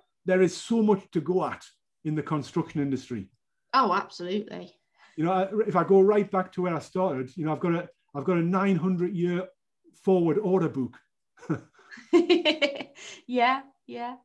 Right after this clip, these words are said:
Speaker 2: absolutely. There's, there is lots of different avenues within construction. It's a very broad, very,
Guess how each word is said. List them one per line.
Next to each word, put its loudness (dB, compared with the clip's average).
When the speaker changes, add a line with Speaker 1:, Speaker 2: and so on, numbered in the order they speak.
Speaker 2:
absolutely. -6
There's, -8
there -6
is -4
lots 0
of -8
different -6
avenues -4
within -6
construction. -10
It's -12
a -12
very -2
broad, -6
very, 0